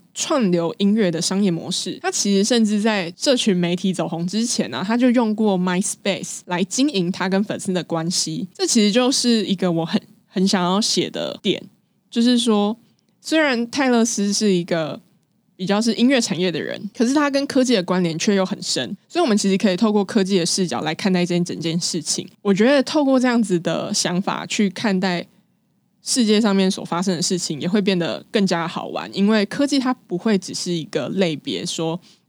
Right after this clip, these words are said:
，“哦，我只能，我写科技的电子报，我只能谈科技公司。”其实不是的，在世界当中还是有很多产业它会跟科技有一些关联。那我们可以从科技的视角去看待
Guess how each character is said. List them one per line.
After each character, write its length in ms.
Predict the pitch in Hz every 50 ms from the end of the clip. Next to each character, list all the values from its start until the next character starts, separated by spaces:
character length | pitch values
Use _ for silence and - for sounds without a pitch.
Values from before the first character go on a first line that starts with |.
| -
，“哦， 180 | - 190 175 180 180 _ _ _ _ _ _ _ _ _ _ _ _ _ _ _ _
我 160 | - 202 208
只 140 | 208 - 202
能， 280 | 190 180 170 165 170 208 - _ _ _
我 140 | - 190 208
写 180 | 214 - 196 180
科 160 | - 226 214
技 120 | 208 220
的 60 | 185
电 160 | 175 185 180 175
子 80 | 156
报， 160 | - 175 156
我 120 | 160 170 190
只 160 | 180 - 190
能 200 | 180 175 170 196
谈 220 | 190 - 170 165
科 180 | 175 - 190 180
技 160 | 170 170 180
公 240 | 165 - 160 165 175
司。” 300 | 180 - - 160 156 151
其 160 | 185 - - 208
实 120 | 208 233
不 180 | 208 196 180 170
是 260 | - - 196 185 135
的， 220 | - 104 82 - - - _ _
在 300 | - 302 302 277 254 208
世 220 | - - 262 247
界 120 | 220 233 220
当 200 | 214 196 196 202
中 160 | 185 185 196
还 100 | 196 -
是 140 | 175 - 180
有 60 | 175
很 120 | 190 -
多 160 | - 156 160
产 180 | 165 - - -
业 120 | 170 151
它 180 | 147 196 165 139
会 140 | - 180 165
跟 260 | - - 147 151 160
科 160 | 180 - - 165
技 120 | 165 175
有 100 | 160 127
一 60 | 160
些 120 | - - 156
关 260 | - - - 151 160
联。 180 | - - - - - - _ _ -
那 80 | 190
我 60 | 180
们 120 | 170 160 180 -
可 140 | - - 202
以 60 | 185
从 200 | 180 - 190 165
科 140 | 175 - 226
技 100 | 226 254 226
的 40 | 180
视 160 | - 208 196
角 140 | 165 - -
去 140 | - - 175
看 240 | - - 180 170
待 200 | 160 175 160 151